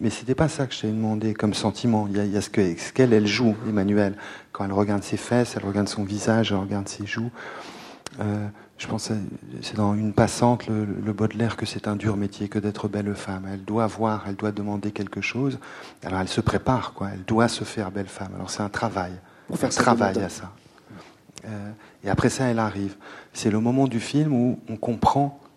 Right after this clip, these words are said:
Speaker 1: dans l'intrigue, et ça c'est le travail de Grégoire, de le faire comprendre, enfin de le faire pas comprendre, de le faire éprouver au spectateur, où on comprend pourquoi on suit ces deux histoires, parce qu'en fait c'est une seule histoire, puisqu'il s'agit de l'adoption d'Elias. Voilà. Donc on est obligé d'avoir une musique extrêmement narrative qui dit, bah voilà,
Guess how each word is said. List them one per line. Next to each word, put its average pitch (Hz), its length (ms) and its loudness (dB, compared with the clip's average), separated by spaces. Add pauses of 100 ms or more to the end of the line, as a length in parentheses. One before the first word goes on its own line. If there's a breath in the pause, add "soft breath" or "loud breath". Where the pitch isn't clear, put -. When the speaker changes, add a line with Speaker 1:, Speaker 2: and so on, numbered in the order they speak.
(160)
Speaker 1:
dans 101 180 0
l'intrigue, 101 520 0
et 95 80 2
ça 110 180 -2
c'est - 140 -6
le 101 60 -6
travail 104 360 0
de 104 100 0
Grégoire, 104 540 2
de 98 100 -2
le 95 60 -4
faire - 200 -8
comprendre, 127 480 -2
enfin 98 200 -6
de 98 100 -2
le 95 60 -2
faire - 220 -8
pas 92 200 -4 (160)
comprendre, 101 320 -4
de 98 60 -4
le 92 60 -10
faire 98 200 -8
éprouver 107 560 0
au 98 60 -6
spectateur, - 580 -4 (920 loud breath)
où 110 120 2
on 101 60 4
comprend 127 420 0
pourquoi 123 460 2
on 98 180 -2
suit - 180 -4
ces 104 160 -4
deux 95 240 -2
histoires, 110 380 -4
parce - 160 -6
qu'en 101 80 -4
fait 101 180 -6
c'est 95 140 -4
une 95 100 -2
seule 95 280 0
histoire, 104 380 -4
puisqu'il - 280 -10
s'agit 98 260 -4
de 101 80 -8
l'adoption 95 380 -4
d'Elias. - 420 -10 (320 loud breath)
Voilà. - 180 -6 (440 loud breath)
Donc 110 160 -2
on 107 80 4
est 107 40 4
obligé 110 380 2
d'avoir 104 240 2
une 101 120 0
musique 104 280 -2
extrêmement 117 500 -2
narrative 107 600 -2
qui 104 100 -10
dit, 101 100 -6
bah 98 160 4
voilà, 92 260 -2